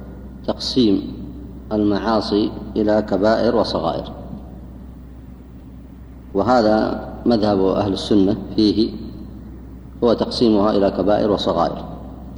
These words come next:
ولهم في ذلك ضابط، ولهم في ذلك ضابط، واستدلوا على ذلك بقول الله تعالى: "إن تجتنبوا كبائر ما تنهون عنه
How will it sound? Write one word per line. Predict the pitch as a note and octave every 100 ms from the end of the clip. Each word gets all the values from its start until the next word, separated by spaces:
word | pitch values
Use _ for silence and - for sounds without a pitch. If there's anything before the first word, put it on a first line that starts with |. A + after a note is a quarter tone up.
| - - - - -
ولهم | B2+ A#2+ A2+
في | A2 A2
ذلك | A2 G2+
ضابط، | F#2+ F#2 E2 D#2+ - - - - - - - -
ولهم | F#2+ F#2+ F2+
في | F#2
ذلك | G2 G2+ F#2+
ضابط، | G2 F#2+ F2 D#2+ - -
واستدلوا | F#2+ A#2+ B2 A2+
على | G2 G2 G#2
ذلك | G2 F#2
بقول | F#2 F2+ G2+
الله | F#2+ F#2+
تعالى: | E2+ F2+ F#2+ F#2 F#2+ - - - - - - -
"إن | G#2 G#2+
تجتنبوا | A#2+ - B2+ G#2 G2+
كبائر | G#2+ G2+ A2 F#2+ F#2+
ما | G#2+
تنهون | G#2+ G#2 G#2 G2+
عنه | G2 G2+